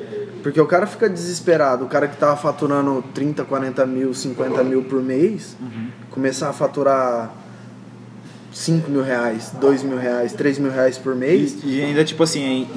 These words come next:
Speaker 2: é, é, você não poder prever o que, como que vai ser daqui uns
Speaker 1: Exatamente,
Speaker 2: dias.
Speaker 1: ninguém sabia de
Speaker 2: Ah.
Speaker 1: nada, pá, essa, esse vírus maldito.
Speaker 2: Hum.
Speaker 1: E nisso, mano, vire-, via o estresse,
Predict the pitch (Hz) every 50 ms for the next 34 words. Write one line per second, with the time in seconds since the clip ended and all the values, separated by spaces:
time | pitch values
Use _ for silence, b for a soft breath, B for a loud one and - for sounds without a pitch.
0 | - - - 139 120 127 127 120 120 113 110 107 120 - 151 147 165 165 170 175
1 | 160 170 165 - 180 175 165 135 143 160 160 160 180 165 165 - 165 165 180 180
2 | 165 156 165 151 143 143 156 156 147 160 185 220 254 262 254 - - 190 175 160
3 | 156 156 156 - 165 151 156 156 156 156 170 196 190 180 180 196 208 214 202 185
4 | 170 - - 165 170 180 180 180 175 165 170 170 151 147 143 139 135 135 131 127
5 | 123 120 - 160 151 127 123 147 165 160 156 143 151 147 151 151 143 139 156 185
6 | 226 226 - - - - - - - - 139 156 156 - - - - - - -
7 | - - - - - - - - - - - - - - - - - - - -
8 | - - 147 151 160 160 170 190 214 208 220 202 175 147 127 113 117 117 113 -
9 | - 135 135 139 139 147 123 - - 151 175 170 156 160 170 - - - 180 170
10 | 175 180 190 196 190 - -